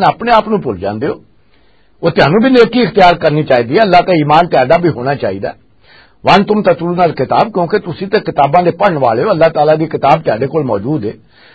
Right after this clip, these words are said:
"افلا تعقلون"، تو کیا تسی عقل تو کم نہیں لیندے، سوچدے نہیں؟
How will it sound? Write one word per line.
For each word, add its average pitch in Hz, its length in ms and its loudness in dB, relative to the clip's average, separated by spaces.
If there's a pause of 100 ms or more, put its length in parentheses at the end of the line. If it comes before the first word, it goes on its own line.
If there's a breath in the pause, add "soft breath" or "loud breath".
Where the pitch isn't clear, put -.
(120)
"افلا 196 300 4
تعقلون"، 247 640 4 (720)
تو 143 80 -4
کیا 202 240 4
تسی 214 340 -2
عقل 240 280 2
تو 262 180 2
کم 220 220 4
نہیں 285 160 0
لیندے، 180 680 0 (200)
سوچدے 196 420 2
نہیں؟ 320 260 0